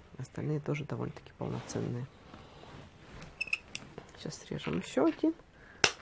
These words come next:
А эти пока оставим, пусть еще дозреют, наберут сладости.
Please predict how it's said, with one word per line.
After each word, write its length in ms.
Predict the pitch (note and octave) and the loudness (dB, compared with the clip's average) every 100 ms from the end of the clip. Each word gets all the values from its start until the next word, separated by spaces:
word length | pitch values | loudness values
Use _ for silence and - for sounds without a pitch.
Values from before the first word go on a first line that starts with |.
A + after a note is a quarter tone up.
| - - - - - - - - - - - - - - - - - - - - - - - - - - - - - - - - - - - - | -12 -20 -20 -20 -20 -20 -18 -18 -16 -18 -18 -20 -20 -20 -20 -20 -20 -20 -20 -20 -20 -18 -14 -14 -16 -16 -14 -14 -14 -12 -12 -12 -16 -18 -18 -4
А 60 | - | 2
эти 200 | - - - | 2 2 -2
пока 180 | - | 4
оставим, 480 | C#3+ D3 F#3 G3 D3 - | 2 4 2 2 0 -2
пусть 180 | - - | -6 -6
еще 240 | - C3+ | 0 2
дозреют, 460 | D3 - F3+ G3+ D3 | 4 4 4 4 0
наберут 360 | C3 D3 E3+ | 0 -2 -2
сладости. 600 | - F2 - D3 - - | 0 0 2 -4 -8 -12